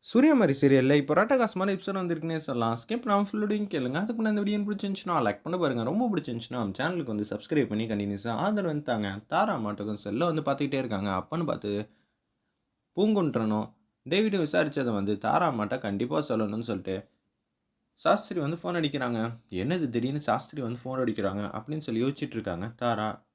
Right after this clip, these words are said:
நம்ம சங்கரபாணி வந்து தாரா ரூமுக்கு வந்து வராங்க. "என்ன சிஸ்டர் இவ்வளோ நேரம் பிரைட்டா இருந்தீங்க?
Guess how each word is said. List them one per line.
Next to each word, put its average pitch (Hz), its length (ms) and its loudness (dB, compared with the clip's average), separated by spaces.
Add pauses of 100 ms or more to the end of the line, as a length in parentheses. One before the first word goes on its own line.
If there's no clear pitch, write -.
(420)
நம்ம 151 140 0
சங்கரபாணி 190 500 -2
வந்து 110 260 -2
தாரா 165 280 2
ரூமுக்கு 131 340 -4
வந்து 117 140 -2
வராங்க. 143 280 -2 (220)
"என்ன 110 240 -4
சிஸ்டர் 131 440 -4
இவ்வளோ 113 240 0
நேரம் 160 300 0
பிரைட்டா 139 300 0
இருந்தீங்க? 113 340 -2